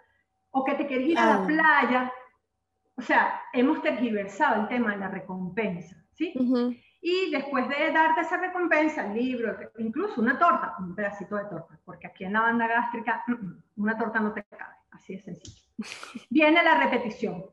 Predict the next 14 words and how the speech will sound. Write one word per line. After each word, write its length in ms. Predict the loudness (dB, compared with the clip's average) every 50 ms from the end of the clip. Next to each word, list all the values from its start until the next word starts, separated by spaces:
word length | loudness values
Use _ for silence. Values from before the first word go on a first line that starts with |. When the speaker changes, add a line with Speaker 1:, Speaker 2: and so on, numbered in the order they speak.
| _ -6
Speaker 1:
Entonces 360 | -4 -2 -2 -2 -2 0 0 0
es 220 | -2 -2 -4 -6
detonante, 580 | -8 -6 -6 -4 -4 -2 -2 -2 -2 -2 -4 -6
ritual, 380 | -6 -8 -8 -8 -8 -6 -6 -6
recompensa, 640 | -8 -8 -8 -10 -8 -8 -8 -8 -8 -8 -8 -10
repetición. 680 | -12 -10 -12 -12 -16 -16 -20 _ _ -16 -16 -14 -16 -12
Detonante, 640 | -10 -10 -10 -8 -10 -10 -8 -6 -6 -6 -6 -6 -8
ritual, 420 | -10 -10 -6 -4 -4 -4 -4 -4 -4
y 80 | -4
ahí 180 | -4 -4 -4 -4
nos 160 | -6 -6 -6
tenemos 480 | -8 -6 -6 -4 -2 -2 -2 -2 -4 -8 -8 -4
que 100 | -4 -4 -4 -4 -10 -14 -14 -12
mover. 340 | -10 -10 -10 -10 -10 -12 -12